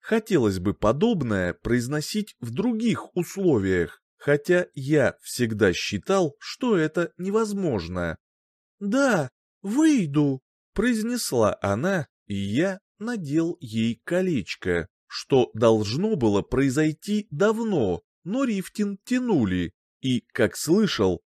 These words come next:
Хайман поторапливал Альтера. Мы прошли в зал. Сцену снимали крупные высококачественные камеры. Проводивший церемонию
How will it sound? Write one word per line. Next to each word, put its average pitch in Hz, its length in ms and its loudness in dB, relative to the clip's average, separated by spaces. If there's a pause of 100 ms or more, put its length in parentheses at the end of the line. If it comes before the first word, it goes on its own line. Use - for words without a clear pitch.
Хайман 117 720 -2
поторапливал 185 840 -2
Альтера. 90 680 0 (540)
Мы 175 360 0 (100)
прошли 143 680 -2
в 131 100 -10
зал. 113 540 0 (340)
Сцену 143 640 0
снимали 131 760 -4 (140)
крупные 113 760 -2
высококачественные 185 1300 -4
камеры. 98 680 0 (420)
Проводивший 120 680 2
церемонию 131 880 -2